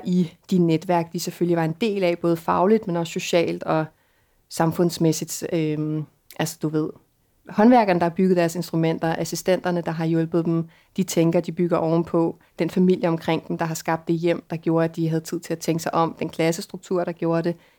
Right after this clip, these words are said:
de koloniale forhold, der selvfølgelig også har været en kæmpe stor medspiller. Så det er sådan,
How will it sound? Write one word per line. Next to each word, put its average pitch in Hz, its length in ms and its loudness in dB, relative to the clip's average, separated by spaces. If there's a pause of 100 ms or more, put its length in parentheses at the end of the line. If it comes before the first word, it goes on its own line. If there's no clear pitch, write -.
(100)
de 170 120 0
koloniale 160 520 0
forhold, 160 460 -2
der 151 140 -2 (840)
selvfølgelig 165 380 2
også 151 140 -2
har 165 60 -2
været 160 100 2
en 156 80 0
kæmpe 165 220 -4
stor 151 140 -4
medspiller. 160 440 -2
Så 165 120 0
det 165 80 0
er 165 60 2
sådan, 165 360 0